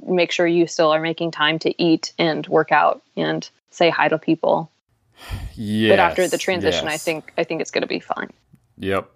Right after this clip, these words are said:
Speaker 2: And what I, what I did wanna talk to you about was one of your semi-recent trips that kind of free rolling lifestyle led you to, was your trip to Germany, which I basically understand you just kinda booked on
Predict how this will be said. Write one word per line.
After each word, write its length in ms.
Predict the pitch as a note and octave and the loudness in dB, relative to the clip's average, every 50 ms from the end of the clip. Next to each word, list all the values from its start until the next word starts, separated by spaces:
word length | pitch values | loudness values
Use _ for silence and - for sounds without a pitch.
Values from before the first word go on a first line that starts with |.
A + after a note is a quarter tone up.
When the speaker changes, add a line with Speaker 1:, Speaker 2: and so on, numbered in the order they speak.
| - - | -12 -6
Speaker 2:
And 680 | - A2+ G#2+ G#2 G2+ G2+ G2+ G2+ G2+ G2 G2+ G2 F#2 - - | -2 0 2 2 2 2 2 0 0 -2 -4 -6 -8 -6 0
what 180 | A#2+ G#2 G#2 | 2 2 4
I, 120 | G#2+ A2+ A2 | 4 4 2
what 260 | A2 G#2+ A#2 G#2 G2+ | 2 0 -2 0 0
I 80 | G2+ G2+ | 0 0
did 140 | G2+ A#2 | 2 2
wanna 200 | A#2+ A#2 A2 G2+ - - _ | 2 2 2 0 -2 -4 _
talk 160 | - A2 A2 | -2 -2 -2
to 40 | - A2 | -2 0
you 40 | G2 | 2
about 180 | G2+ G2+ F#2+ | 4 4 4
was 260 | G#2+ A#2 C3 B2+ G#2 G#2+ | 4 4 4 4 4 2
one 140 | A2 G#2+ | 2 2
of 120 | G#2 G2 F#2+ | 2 0 -2
your 480 | G2+ G2+ G2+ G2+ G2+ G2+ G2 G2 - - _ _ _ _ _ | -2 0 2 4 4 4 4 2 -2 -6 _ _ _ _ _
semi-recent 1000 | - - - A3 G#3+ F3 C3+ A#2+ A#2 A2+ A2+ G#2+ - - A2+ G2+ G2 - - - | -12 -2 0 2 4 4 4 4 4 4 2 0 0 0 -4 -4 -4 -6 -12 -14
trips 420 | - - A#2 A2 G#2+ - - - | -6 0 0 0 0 0 -4 -6
that 260 | A2 G#2 G2 F#2+ G2+ A2 - _ _ _ _ - | -2 0 0 0 -2 -4 -10 _ _ _ _ -10
kind 160 | - A2+ G2+ G2+ | -6 -2 0 0
of 340 | G2 F#2+ F#2+ F2 - - - _ _ _ _ _ | 0 0 0 -2 -6 -16 -20 _ _ _ _ _
free 880 | _ - - - - A#2 A#2 A#2 A2+ A2 A2 A2 A2 G#2+ G#2 G#2 G#2 G2 - - - _ _ - | _ -20 -20 -10 -6 -2 0 0 0 0 0 0 0 0 0 0 -2 -4 -6 -10 -20 _ _ -6
rolling 640 | G#2 A2 A2+ A2+ A2+ A2 A2 G#2+ G#2+ G#2+ G#2+ G#2 G2+ | 0 2 4 4 6 4 4 4 2 2 0 0 0
lifestyle 760 | A2+ A2+ A2 A2+ A2+ - - A#2+ G#2+ G#2+ G#2+ G#2+ G#2+ A2+ A2 | 4 4 4 4 2 2 2 4 6 6 6 6 4 4 4
led 180 | A2+ B2 A#2+ | 2 2 4
you 120 | A#2+ A#2+ G#2+ | 4 2 0
to, 320 | - - A#2 A2+ A2+ A2 | 0 0 2 2 2 4
was 200 | A2+ A2 A2+ A2 | 4 2 2 2
your 100 | G#2+ A2 | 2 0
trip 200 | G#2 - E3+ E3+ | 0 0 -2 -2
to 100 | - C3+ | 0 0
Germany, 640 | A2+ G#2 F2+ G2 A2 A#2 C3+ C#3+ C3+ A#2 G#2 G2 F#2+ | -2 -2 -2 0 4 4 4 4 4 2 0 0 -2
which 340 | F2+ G2 G2+ - - - - | -2 -2 -2 -2 -4 -10 -6
I 120 | - G2+ G#2+ | -2 -2 0
basically 280 | G#2 A#2 A#2+ - C3 | 0 0 -2 0 -2
understand 380 | A#2+ A#2 G#2+ - - A#2 A2+ G#2+ | -2 -2 -2 -2 -2 0 0 0
you 120 | G#2+ G#2 | -2 -2
just 140 | G#2 G#2+ - | -4 -6 -4
kinda 160 | - A2 G#2+ | -2 -2 -2
booked 340 | G2+ F2+ A2+ A2 G#2+ - - - | -2 0 0 -2 -2 -4 -6 -2
on 540 | G#2 G#2 G#2 G#2 G#2 G2+ G2+ G2 G2+ G2 | 0 2 4 4 4 4 4 2 0 -4